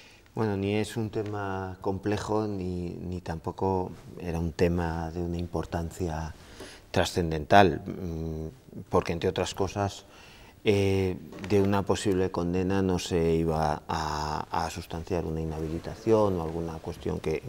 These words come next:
que fuera grave. Yo creo que la, que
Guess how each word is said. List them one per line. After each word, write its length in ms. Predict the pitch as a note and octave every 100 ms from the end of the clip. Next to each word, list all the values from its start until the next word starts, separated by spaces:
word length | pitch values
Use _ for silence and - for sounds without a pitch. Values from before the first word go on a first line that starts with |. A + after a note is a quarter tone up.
| F2+
que 140 | D#2
fuera 240 | - D#2 C#2+
grave. 260 | D#2 D#2+ - - - - - -
Yo 240 | F#2+ A#2 A2+
creo 180 | C3 -
que 120 | A#2
la, 340 | G#2 G2 F#2 F#2 F2+ - - - - - - - -
que 440 | G#2+ G2+ G2+ F#2+